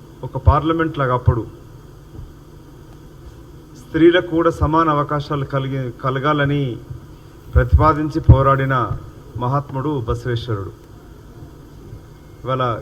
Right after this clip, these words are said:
కర్ణాటక రాష్ట్రంలో కూడల సంగమంలో అతను స్థాపించిన,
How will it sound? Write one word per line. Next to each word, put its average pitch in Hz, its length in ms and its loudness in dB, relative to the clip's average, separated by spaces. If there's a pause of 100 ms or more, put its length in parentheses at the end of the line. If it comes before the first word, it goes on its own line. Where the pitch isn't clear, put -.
(100)
కర్ణాటక 143 400 -4
రాష్ట్రంలో 131 600 -2
కూడల 143 340 -4
సంగమంలో 127 800 -2 (1200)
అతను 123 220 -2
స్థాపించిన, 131 600 2